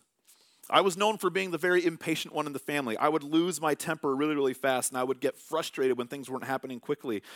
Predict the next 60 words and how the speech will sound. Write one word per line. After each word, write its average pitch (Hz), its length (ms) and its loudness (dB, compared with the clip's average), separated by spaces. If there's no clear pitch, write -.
Um, 147 240 2
as 135 60 -12
a 147 40 -6
matter 160 120 2
of 147 60 -4
fact, 165 260 -2
whenever 170 320 0
we 196 80 -4
went 180 240 0
out 165 200 0
to - 200 -6
eat, 151 300 -2
when 143 100 -2
we 147 80 0
ordered 147 320 0
food, 147 280 -2
I 143 140 2
was 156 140 0
always 156 300 2
the 139 80 -10
first - 460 -4
one 151 180 -8
to 139 160 -2
ask, 127 320 0
"Why 123 280 -4
is 127 120 -2
this 123 140 -10
taking 117 340 -6
so 107 160 -8
long? 101 420 -8
When 135 160 -2
is 143 100 -4
the 139 80 -6
food 131 200 -6
gonna 123 160 -6
be 120 80 -6
here?" 113 120 -6
And 107 80 -4
it 196 60 -10
would 170 140 -6
be, 139 100 -4
like, 120 180 -4
two 190 160 -10
minutes 151 320 -2
after 117 260 0
the 107 120 -2
waitress 107 400 -4
or 104 60 -8
waiter 98 260 -4
walked 87 280 -8
away. 82 260 -8
I 151 120 2
wanted 156 340 -2
it 151 180 0
instantly, 139 480 -6
and 113 60 -6
my 113 100 -4
parents 165 440 -4
would 131 120 -2
sing 151 480 -4